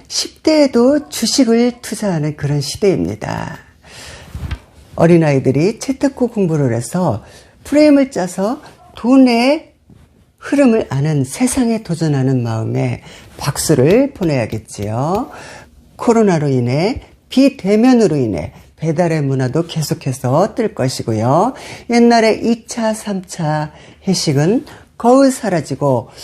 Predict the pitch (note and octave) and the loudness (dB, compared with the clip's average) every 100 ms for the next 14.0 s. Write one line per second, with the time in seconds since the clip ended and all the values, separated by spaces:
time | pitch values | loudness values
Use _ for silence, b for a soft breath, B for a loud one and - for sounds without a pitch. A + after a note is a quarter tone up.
0 | B - A#3 A3+ G#3 G3 F3 F#3 F3+ - | B 2 4 6 4 2 0 -2 -4 -4
1 | D3 C#3+ D#3 A3 D4+ B B A#3+ C4 C4+ | -2 0 0 0 -2 B B 2 4 4
2 | A3+ G3 - F#3 D#3 D3 C3+ - - C#3 | 2 -2 -4 -2 -2 -2 -4 -10 -10 -8
3 | C#3 B2 A#2+ C3 B2 A#2+ B B B B | -6 -6 -2 0 0 -2 B B B B
4 | B - - G#3 C#4 C4 A#3+ - G3+ G3+ | B -8 -4 2 2 4 0 0 -2 -2
5 | - - G#3 F#3 E3+ D3 C3+ B2+ B2 A#2 | -4 -4 -2 -2 -2 -2 -2 -2 -2 -2
6 | A#2 A2+ A2+ A#2 - F3+ D4 B B B | -4 -2 -2 -4 -2 -2 -2 B B B
7 | B E3 D#3+ D3 C#3+ C#3 D3+ A3+ D4+ B | B 4 4 4 2 0 2 0 -2 B
8 | B D4 C#4+ C4+ B3+ - G3+ A3+ C4 C4 | B -2 0 0 0 -2 2 4 4 2
9 | B3 B3 A#3 G3 F3 E3 C#3+ B2 G#2 - | 0 2 4 2 2 2 2 0 -2 -6
10 | - B B B F#3+ G#3+ B3 C#4 C#4 C#4 | -12 B B B 4 6 6 6 2 0
11 | G#3+ F#3 - D#3 C3 F3 F3+ E3 E3+ E3+ | -2 -4 -4 -6 -4 -2 -2 -4 -4 -4
12 | D3+ C3 C#3 A2 D#2 - - B B - | -4 -4 -4 -4 -4 -6 -12 B B -2
13 | G3 F#3 F#3 E3+ D#3 - D#3 F3+ D4 | 2 6 6 4 -2 -2 0 2 0